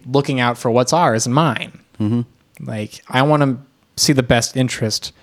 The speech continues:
Speaker 1: for the things that I believe in. You wanna see the best interest for the things you believe in.
Speaker 2: And America tells us that we both
Speaker 1: Can,
Speaker 2: deserve
Speaker 1: we both
Speaker 2: them.
Speaker 1: are entitled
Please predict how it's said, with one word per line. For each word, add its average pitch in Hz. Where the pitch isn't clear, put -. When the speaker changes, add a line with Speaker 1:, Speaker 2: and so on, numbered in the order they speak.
Speaker 1:
for -
the 113
things 117
that 113
I 151
believe 104
in. -
You 131
wanna 143
see -
the 117
best 110
interest 117
for 120
the 107
things 107
you 139
believe 107
in. 104
Speaker 2:
And 117
America 117
tells 107
us 104
that 101
we 107
both 101
Speaker 1:
Can, 117
Speaker 2:
deserve 104
Speaker 1:
we 131
both 127
Speaker 2:
them. 127
Speaker 1:
are 127
entitled 123